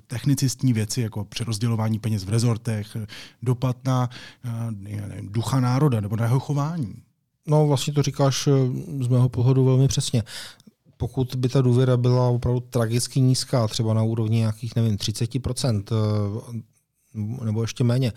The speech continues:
Speaker 2: tak v situaci, kdybychom se ocitli jako země v nějaké nebez-, nebezpečí, eh, riziku konfliktu, tak tady asi bude větší tlak veřejnosti, abychom se teda jako zkusili s tím případným jako agresorem nějak domluvit, eh, v uvozovkách,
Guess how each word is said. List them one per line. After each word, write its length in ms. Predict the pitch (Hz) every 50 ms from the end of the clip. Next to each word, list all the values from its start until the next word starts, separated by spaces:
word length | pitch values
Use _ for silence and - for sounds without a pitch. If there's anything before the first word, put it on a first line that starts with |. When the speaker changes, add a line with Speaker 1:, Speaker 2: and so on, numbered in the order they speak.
| - - - - - - - _
Speaker 2:
tak 140 | - 107 -
v 60 | -
situaci, 460 | - - - 131 131 127 - - 143
kdybychom 380 | 131 127 123 123 120 - 127 123
se 120 | - 143
ocitli 420 | 139 - - - 131 123 - 131
jako 180 | 123 123 123 135
země 240 | 120 120 123 123 123
v 40 | 120
nějaké 340 | 123 120 120 117 - 131 117
nebez-, 320 | 107 101 95 98 104 - - -
nebezpečí, 760 | 113 101 104 104 - - 110 - - - 104 107 135 160 143
eh, 360 | 127 123 120 117 113 110 117
riziku 360 | 107 107 98 107 113 - 135
konfliktu, 720 | 123 - 107 92 - 107 107 101 - - 117 110 110 131 - - - - - - _ _
tak 140 | - 104 -
tady 180 | - 120 135
asi 220 | 139 131 - - 156
bude 200 | 156 165 165 156
větší 300 | 151 147 143 - 160 151
tlak 160 | 165 151 135
veřejnosti, 840 | 147 131 123 131 131 131 135 127 - - - 143 139 139 143 147 147 147 - -
abychom 560 | 123 120 120 131 - - - 135 135 135 131
se 160 | - - 139 - _
teda 200 | - 131 123 127 127
jako 240 | 127 131 - - 143
zkusili 480 | - - - 117 - - 139 131 131
s 100 | 127 -
tím 200 | - - 139 127
případným 720 | 127 - - 131 127 - - 127 123 127 127 131 131 127
jako 280 | 127 123 123 - 135 131
agresorem 480 | 123 123 127 123 - - 131 131 131
nějak 200 | 131 131 131 131
domluvit, 520 | 131 131 123 123 120 113 104 95 - - - 110
eh, 220 | 107 101 117 110
v 100 | 104 -
uvozovkách, 840 | 120 110 107 107 110 104 - - 110 95 98 107 113 - - -